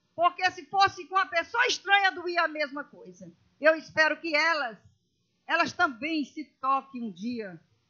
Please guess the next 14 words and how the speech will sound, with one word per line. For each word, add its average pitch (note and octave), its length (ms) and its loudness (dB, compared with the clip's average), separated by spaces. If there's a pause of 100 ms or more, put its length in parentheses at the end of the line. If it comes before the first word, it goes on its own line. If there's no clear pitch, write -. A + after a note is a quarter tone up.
(140)
e C4 120 -6
tenha C#4+ 360 -4
alguém C4+ 440 -2
na G#4+ 120 6
vida F4 300 0
delas, D4 440 0 (200)
se C4+ 120 -18
sofrer, B3+ 640 -12 (200)
ela D4 200 0
lembre C4+ 480 -4
da B3 180 -8
ingratidão A3 680 -12
que - 100 -20
fizeram, G3 560 -12